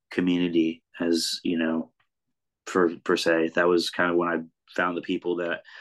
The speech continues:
were artists and I can learn from them. You know, I was on the road with Easton Corbin and Shenandoah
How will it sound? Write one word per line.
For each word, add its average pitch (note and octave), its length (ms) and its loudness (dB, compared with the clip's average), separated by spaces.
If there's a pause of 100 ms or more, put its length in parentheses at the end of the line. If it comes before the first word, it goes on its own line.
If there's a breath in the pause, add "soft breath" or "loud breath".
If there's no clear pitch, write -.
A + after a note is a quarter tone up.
(300 loud breath)
were F#2+ 460 2 (180)
artists C3 420 -2
and F#2+ 80 -10
I F#2+ 60 -10
can G#2 160 -8
learn A#2+ 220 0
from G#2 180 -8
them. F2+ 220 -6
You F#2+ 120 0
know, F#2 100 0
I F#2+ 80 2
was F#2+ 120 0
on G#2 60 0
the G2+ 80 2
road G2+ 100 4
with G2 140 -4
Easton G#2+ 280 -4
Corbin G2 500 2
and F#2 120 -12
Shenandoah G#2 880 0